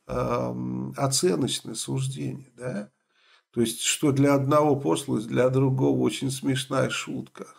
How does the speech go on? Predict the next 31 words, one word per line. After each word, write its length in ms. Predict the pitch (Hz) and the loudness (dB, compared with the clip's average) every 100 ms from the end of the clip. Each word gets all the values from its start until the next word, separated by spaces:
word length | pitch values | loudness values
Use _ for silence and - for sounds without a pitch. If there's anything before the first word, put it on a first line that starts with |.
| _ _ | _ _
Да? 240 | 123 127 | -8 -6
М, 560 | 131 127 127 127 127 131 131 | -6 -6 -8 -8 -10 -12 -10
я 420 | 135 131 175 180 - - - | -2 2 4 2 -2 -20 -4
могу 340 | 135 170 165 | 0 2 2
сказать, 500 | - - 156 156 175 | -2 0 0 2 0
что 200 | 143 - | 0 -2
для 220 | 135 143 151 | 2 4 4
меня 320 | 175 196 185 | 2 2 2
пошлость — 720 | 131 - 190 190 131 110 - - - - | 0 0 2 2 -2 -4 -4 -16 -20 -12
это 340 | - 139 139 139 | 0 0 2 -2
то, 240 | 135 156 | 0 -2
что 240 | - - 131 | -2 -2 -2
скабрезно 1040 | - - 139 127 139 180 185 - 107 - | 0 4 4 6 6 6 6 2 -4 -8
и 120 | - 131 | -6 -2
при 240 | 131 131 | 4 4
этом 420 | 143 135 117 104 | 4 2 0 2
не 180 | 110 131 | 2 2
смешно. 720 | 131 - 120 117 - 110 104 - _ _ _ _ _ | 2 0 -4 -4 -6 -8 -12 -14 _ _ _ _ _
Если 420 | 110 156 156 180 | 4 4 6 4
какая-то 760 | 135 - 156 160 190 160 135 143 | 2 2 0 4 4 6 4 2
сальная 520 | 135 160 160 139 139 | 2 2 4 4 2
шутка 400 | 135 160 135 - | 2 -2 -4 -2
смешная, 880 | 107 - 143 135 - 156 180 165 123 | -2 0 0 0 0 2 4 4 2
то 160 | 117 139 | 2 2
она 200 | 143 139 | 2 0
для 160 | 147 | 0
меня 200 | 147 147 | 2 2
не 140 | 147 156 | 4 2
может 320 | 156 139 104 | 4 2 2
быть 300 | 117 127 - | -2 -2 4
пошлой, 480 | 196 196 165 123 | 4 6 2 2